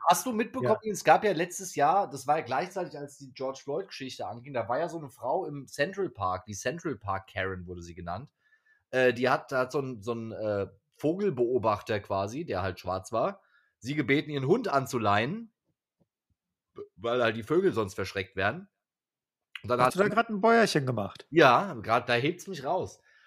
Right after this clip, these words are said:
Speaker 1: Und dann hat, äh, die, die Frau quasi diesem Mann gedroht, dass sie die Polizei ruft und behauptet, er würde sie drohen umzubringen.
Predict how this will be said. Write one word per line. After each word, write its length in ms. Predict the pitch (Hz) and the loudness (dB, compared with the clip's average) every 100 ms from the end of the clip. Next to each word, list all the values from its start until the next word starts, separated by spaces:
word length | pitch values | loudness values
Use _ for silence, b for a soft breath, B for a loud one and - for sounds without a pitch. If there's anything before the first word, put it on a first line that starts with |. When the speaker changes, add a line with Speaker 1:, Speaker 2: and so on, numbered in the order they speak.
| b | b
Speaker 1:
Und 140 | 135 | 2
dann 140 | 151 143 | 6 8
hat, 240 | 190 - | 6 4
äh, 300 | - 156 151 | 4 6 6
die, 500 | 135 139 139 131 - | 4 0 0 0 -6
die 160 | 107 123 | -8 -8
Frau 340 | 104 123 151 | -2 4 4
quasi 300 | 170 175 170 | 4 2 0
diesem 240 | 147 143 127 | -2 -8 -2
Mann 260 | 123 165 | 0 0
gedroht, 500 | 147 110 131 135 185 | -4 -6 0 0 0
dass 140 | 147 139 | -2 -4
sie 80 | 135 | -8
die 80 | |
Polizei 500 | 123 135 120 - 131 | -6 -4 -4 0 0
ruft 300 | 170 165 175 | 0 -2 -6
und 80 | 151 | -8
behauptet, 500 | 127 113 139 165 160 | -4 0 0 0 -6
er 180 | 127 120 | -6 -4
würde 200 | 135 147 | -4 -4
sie 420 | 123 131 131 131 - | -8 -8 -8 -10 -6
drohen 260 | 113 131 | 0 0
umzubringen. 680 | 127 131 - 98 92 82 | -2 -10 -14 -12 -10 -10